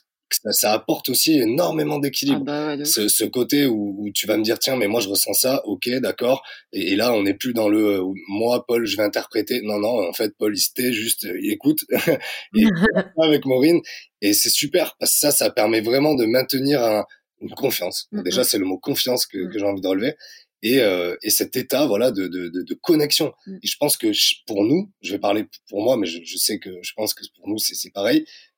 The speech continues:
Speaker 1: Euh, notre connexion, c'est, euh,
Speaker 3: Mm.
Speaker 1: fondamental pour notre santé.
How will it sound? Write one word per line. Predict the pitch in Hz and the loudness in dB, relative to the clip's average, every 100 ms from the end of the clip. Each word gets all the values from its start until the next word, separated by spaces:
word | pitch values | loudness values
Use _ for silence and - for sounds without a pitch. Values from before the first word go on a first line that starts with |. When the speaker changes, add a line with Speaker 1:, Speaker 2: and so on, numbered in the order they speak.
| - | -12
Speaker 1:
Euh, | 87 69 55 50 - | -10 -10 -12 -16 -14
notre | - 107 - | -4 -4 -2
connexion, | - 151 135 - 135 151 _ _ _ _ _ _ _ | 2 4 4 2 -2 -6 _ _ _ _ _ _ _
c'est, | - - 120 127 180 | -4 2 2 2 -2
euh, | 175 | -4
Speaker 3:
Mm. | 175 165 156 | -4 -4 0
Speaker 1:
fondamental | 143 131 127 135 135 139 _ - | 2 2 2 2 2 -2 _ -4
pour | 113 | -2
notre | 110 | 0
santé. | 113 104 | -2 -4